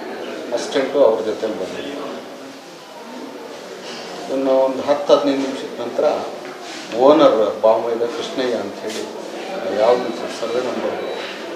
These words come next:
ಸರ್ವೆಗಿತ್ತು ಇವತ್ತು, ಅವ್ರು ಬಾಮೈದ ಬಂದರು, ಪಿ ಸಿನೂ ಬಂದರು ಅವ್ರ ಜೊತೆಯಲ್ಲಿ. So ನಾವು ಬಾಜುದಾರರು ಆ ಜಮೀನಿಗೆ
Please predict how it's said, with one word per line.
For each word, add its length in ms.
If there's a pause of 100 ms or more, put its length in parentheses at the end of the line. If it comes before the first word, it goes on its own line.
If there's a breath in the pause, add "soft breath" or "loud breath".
(140)
ಸರ್ವೆಗಿತ್ತು 540
ಇವತ್ತು, 360 (880)
ಅವ್ರು 180
ಬಾಮೈದ 420
ಬಂದರು, 440 (1000)
ಪಿ 160
ಸಿನೂ 220
ಬಂದರು 360
ಅವ್ರ 220
ಜೊತೆಯಲ್ಲಿ. 500 (1300)
So 300
ನಾವು 320
ಬಾಜುದಾರರು 840
ಆ 40 (100)
ಜಮೀನಿಗೆ 560